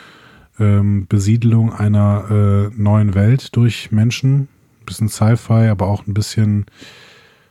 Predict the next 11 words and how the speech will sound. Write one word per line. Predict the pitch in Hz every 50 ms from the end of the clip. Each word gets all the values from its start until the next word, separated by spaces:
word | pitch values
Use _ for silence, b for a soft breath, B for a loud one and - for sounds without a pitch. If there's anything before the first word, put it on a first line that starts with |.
| B B _ _ _ _ -
ja, | 92 92 90
Fantasy | - - 107 113 123 123 131 139 131 127 -
durchaus | - 127 123 135 135 123
dabei. | - - 120 123 123 131 151 - _ b b b b b b b b b b b b b b b b - -
Ähm, | 113 110 107 110 110 107 107 107 90 _ _ _ _ _ _ _ _ _ _ _ -
und | 135 135 -
Salem | - - 160 190 185 131 110 101
hat | 101 -
er | 98
noch | 95 90 -
gemacht. | 92 90 87 82 - -